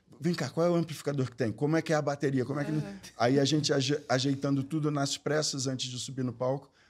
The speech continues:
Speaker 1: aí tocamos Vital e Sua Moto como um, um, um bônus extra daquele festival, e aí saímos achando,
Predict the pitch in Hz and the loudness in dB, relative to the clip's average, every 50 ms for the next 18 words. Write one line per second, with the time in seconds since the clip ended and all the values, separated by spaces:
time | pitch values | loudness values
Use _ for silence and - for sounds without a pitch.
0 | _ _ - - 127 131 - - 147 151 - 147 143 143 139 131 120 123 127 117 | _ _ -6 -4 -4 -2 0 0 0 2 2 2 4 4 2 0 0 -2 -4 -4
1 | - - 123 123 113 - - 120 117 120 123 120 113 - - - 143 143 143 143 | -2 -2 -2 -2 -2 -2 -2 0 0 0 -2 -2 -4 -8 -6 -2 0 2 2 2
2 | 135 120 101 113 - - _ _ _ - - 120 113 107 98 - - - 127 120 | 2 0 0 -4 -8 -20 _ _ _ -6 -2 -2 -2 -2 -4 -8 -10 -8 -6 -4
3 | 110 98 95 92 - - - - _ _ _ _ _ _ _ _ _ _ _ _ | -4 -4 -6 -8 -10 -14 -16 -20 _ _ _ _ _ _ _ _ _ _ _ _
4 | _ _ - 143 165 160 151 160 165 160 160 139 113 120 151 147 143 - - 127 | _ _ -4 -2 0 2 4 4 6 6 4 2 4 4 4 4 2 0 -2 -2
5 | 120 107 107 113 120 120 113 113 113 123 123 - - 131 123 123 131 139 143 160 | -2 -2 -2 -2 -2 -4 -4 -4 -6 -4 -4 -4 -4 -4 -2 -2 -2 -2 -4 -6
6 | - _ _ _ _ _ - - 123 127 113 - - _ - 101 95 101 113 117 | -10 _ _ _ _ _ -8 -6 -4 -4 -4 -8 -14 _ -10 -6 -4 -4 -4 -6
7 | 113 113 - - - - - 123 117 120 123 127 131 123 117 117 - 120 117 113 | -8 -12 -16 -10 -6 -2 0 2 2 2 2 0 2 0 0 0 0 -2 -2 -2